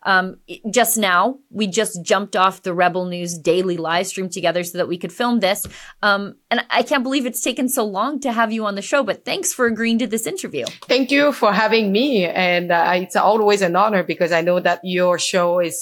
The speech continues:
Speaker 2: so, like, people like it so much. And, uh, always good
Speaker 1: Oh.
Speaker 2: to be, like, on a show that is appreciated by Rebel viewer.
Speaker 1: Well, and I try to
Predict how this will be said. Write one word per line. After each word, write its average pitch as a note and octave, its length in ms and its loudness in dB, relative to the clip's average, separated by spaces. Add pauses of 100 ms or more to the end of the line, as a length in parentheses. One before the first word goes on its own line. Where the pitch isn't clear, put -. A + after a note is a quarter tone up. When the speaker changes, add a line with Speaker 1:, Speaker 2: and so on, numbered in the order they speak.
Speaker 2:
so, F3+ 280 2
like, E3+ 320 2 (240)
people A3 240 4
like F3 340 0
it F3 140 -4
so E3+ 180 -2
much. D#3+ 480 -4 (540)
And, D#3 260 -4
uh, D#3 360 0
always F#3+ 680 4
good F#3+ 200 4
Speaker 1:
Oh. E3 80 -12
Speaker 2:
to A3+ 140 -2
be, F#3+ 220 2
like, F#3 240 2
on F#3 160 2
a F3 200 0
show B3 400 4
that G#3+ 180 2
is G#3 140 -4
appreciated G3 800 -2
by E3 460 -2
Rebel E3+ 440 2
viewer. F3 500 -4 (1800)
Speaker 1:
Well, C#4+ 160 4
and C4 160 0
I C#4 80 0
try - 180 -4
to A3+ 340 0